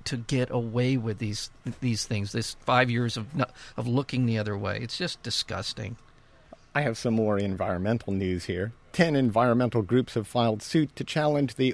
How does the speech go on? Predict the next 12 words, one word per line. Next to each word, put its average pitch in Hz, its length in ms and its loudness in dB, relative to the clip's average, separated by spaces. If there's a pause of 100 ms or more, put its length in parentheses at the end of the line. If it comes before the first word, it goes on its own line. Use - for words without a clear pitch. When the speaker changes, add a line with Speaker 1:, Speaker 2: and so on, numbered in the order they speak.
Speaker 2:
oil 131 300 4
giant 120 440 2
Shell's 151 580 0
safety 156 440 0
plans 123 400 0
for 123 260 2
oil 131 220 6
drilling 123 460 4
in 120 180 4
the 113 120 4
Alaskan 113 640 0 (100)
Arctic. - 480 -2